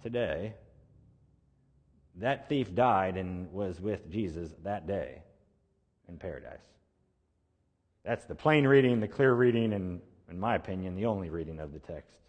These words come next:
But notice the approach of these two thieves. Let's look at the first thief. He makes a few mistakes here. One, he doesn't fear God.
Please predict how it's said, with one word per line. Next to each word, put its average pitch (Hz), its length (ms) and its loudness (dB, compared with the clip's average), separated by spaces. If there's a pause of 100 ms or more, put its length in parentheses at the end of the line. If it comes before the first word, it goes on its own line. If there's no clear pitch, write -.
(840)
But 190 120 10
notice 254 320 12
the 247 120 10
approach 175 420 12
of 143 120 6
these 156 240 8
two 170 300 8
thieves. 113 600 4 (1900)
Let's 190 180 10
look 226 140 8
at 202 120 10
the 160 80 8
first - 340 6
thief. 104 260 0 (2000)
He 170 100 2
makes 220 300 10
a 180 60 8
few 190 180 6
mistakes 139 500 6
here. 87 260 -2 (1400)
One, 190 500 10 (1700)
he 135 100 -6
doesn't 135 240 2
fear 117 160 2
God. 73 320 0